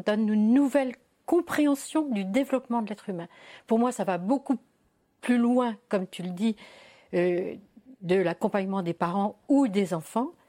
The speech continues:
C'est une vraie nouvelle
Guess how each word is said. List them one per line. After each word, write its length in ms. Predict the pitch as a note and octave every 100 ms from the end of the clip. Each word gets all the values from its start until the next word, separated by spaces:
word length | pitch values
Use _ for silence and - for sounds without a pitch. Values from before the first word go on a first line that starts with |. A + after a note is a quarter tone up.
| _ - - _ -
C'est 580 | - - E4+ E4+ - B3
une 140 | A3
vraie 520 | F#3 A3 A#3 D4+ E4 - _ _ _ _ _
nouvelle 600 | A#3+ B3+ D#4+ C4 C#4+ D4+